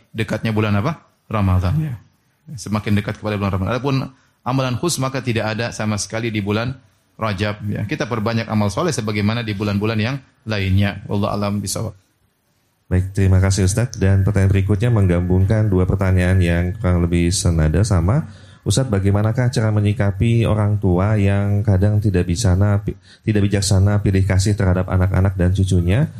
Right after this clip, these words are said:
Speaker 2: dan juga tidak adil seperti pemahaman kami, dan bagaimana nasihatnya untuk kami sebagai anak, Ustaz?
Speaker 1: Anak, mau orang tua zalim, mau orang tua nggak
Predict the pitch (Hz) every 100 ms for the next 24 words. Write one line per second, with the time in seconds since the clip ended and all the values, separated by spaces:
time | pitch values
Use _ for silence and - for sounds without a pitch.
0 | - - - 90 90 90 90 95 95 95
1 | 87 82 85 - 87 82 87 95 98 104
2 | 98 107 92 - - 92 87 87 87 82
3 | 87 85 80 80 62 87 87 98 110 98
4 | 98 90 101 104 101 - 95 90 - 90
5 | 95 87 80 78 80 78 82 - - _
6 | _ _ _ _ _ _ _ _ _ _
7 | _ _ _ _ _ _ _ 160 156 151
8 | 151 - 135 147 143 139 131 147 139 113
9 | 120 143 135 131 123 123 135 123 123 135
10 | 117 113